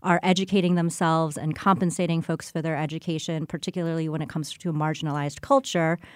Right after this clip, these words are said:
Um, uh, but the way she went about it is really just sort of gross. Although the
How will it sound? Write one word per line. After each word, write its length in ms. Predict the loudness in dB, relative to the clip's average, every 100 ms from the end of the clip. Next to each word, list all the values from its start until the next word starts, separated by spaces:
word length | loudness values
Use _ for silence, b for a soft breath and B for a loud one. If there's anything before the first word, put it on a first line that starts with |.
| B B B 2
Um, 640 | 4 6 4 2 -2 -6 -14 _ -6
uh, 200 | -6 -6 -8
but 220 | -2 -2 2
the 80 |
way 180 | 2 4
she 160 | 2 0
went 160 | 0 0
about 240 | 2 0
it 140 | 0
is 180 | -2 -4
really 220 | 0 2
just 240 | 2 -2 -4
sort 160 | -4
of 80 | -4 -8 _ _ -4
gross. 440 | 0 0 -2 -6 B B
Although 280 | 10 10 12
the 200 | 8 4